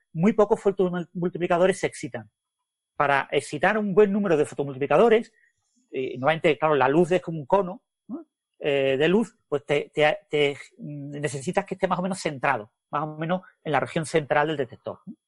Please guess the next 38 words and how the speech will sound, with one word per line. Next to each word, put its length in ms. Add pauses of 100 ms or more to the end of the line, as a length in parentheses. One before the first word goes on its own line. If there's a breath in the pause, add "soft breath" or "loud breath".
(300 loud breath)
Entonces, 300
lo 140
que 80
tú 80
tienes 180
que 100
evitar 340
es 100
que 100
tu 120
bismuto, 440
que 80
también 200
te 100
genera 400
la-, 120 (140)
neutrinos, 600 (260)
se 320
vaya 400
hacia 380
el 100
centro 520
del 180
líquido. 300 (1500)
Se 180
mueva 280
por 100
el 100
líquido. 320 (300 soft breath)
Si 180
tú 80
tienes 160
convección, 480
si 140
tienes 160
movimiento 280
del 140
líquido, 400